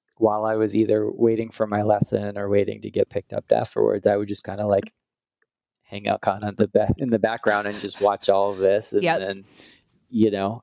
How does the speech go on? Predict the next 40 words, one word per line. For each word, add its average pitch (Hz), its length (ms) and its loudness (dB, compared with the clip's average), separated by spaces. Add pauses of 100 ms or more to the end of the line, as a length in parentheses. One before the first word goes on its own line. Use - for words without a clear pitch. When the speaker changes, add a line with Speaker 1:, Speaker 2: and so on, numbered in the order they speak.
Speaker 1:
and 101 220 -10
then 95 400 -8
somebody 104 420 2
would 95 160 0
just 98 240 -4
hand, 98 460 -2
like, - 320 0
<laughs> - 380 -18 (240)
you 95 140 -14
know, 92 200 -14 (140)
a 127 60 0
sixty-one 110 640 0
S 113 220 -2
G 120 180 0
to 120 100 -4
me, 95 160 -8
be 92 140 2
like, 95 320 -6
"Hey, 196 240 -2
Ch-, - 160 -12
what 131 100 4
do 135 60 0
you 147 60 -2
think 156 220 -2
of 147 80 4
this?" 147 340 -2
Like, - 100 2
so - 360 0
you 117 280 2
ju-, 123 160 2
it 113 160 4
was 117 160 2
just, 120 200 2
like, 110 140 0
such - 240 0
a 110 80 2
great 104 360 2
experience - 640 -2
to, 98 160 -8
like, 95 320 0